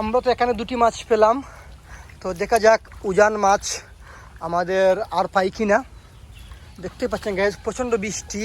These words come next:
ঝড় তুফানের কারণে আমাদের বিলের উজান মাছগুলো উঠে, উঠে এসেছে একদম শুকনাতে,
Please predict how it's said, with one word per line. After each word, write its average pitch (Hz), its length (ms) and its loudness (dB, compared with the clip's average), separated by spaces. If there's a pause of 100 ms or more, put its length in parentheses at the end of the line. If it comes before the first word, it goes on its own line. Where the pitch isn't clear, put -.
(160)
ঝড় 214 240 2
তুফানের 214 400 2
কারণে 202 280 4
আমাদের 196 260 0 (520)
বিলের 196 260 0
উজান 214 240 4
মাছগুলো 208 360 -2 (100)
উঠে, 220 120 -4 (260)
উঠে 196 140 -10
এসেছে 208 220 -6
একদম 190 220 -6
শুকনাতে, 190 420 -2